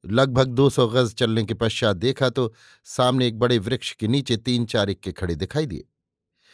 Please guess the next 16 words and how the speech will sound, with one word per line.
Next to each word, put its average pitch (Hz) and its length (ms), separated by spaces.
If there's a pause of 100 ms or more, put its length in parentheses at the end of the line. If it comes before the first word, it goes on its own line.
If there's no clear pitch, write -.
(200)
एक 170 200
इक्का 151 280
अभी 127 220
आया 131 260
था 143 140
और 123 180
उस 110 140
पर 113 200
से 107 260 (400)
दो 143 220
आदमी 123 340
अपना 107 300
असबाब 92 400
उतार 127 240
रहे 87 200
थे। - 180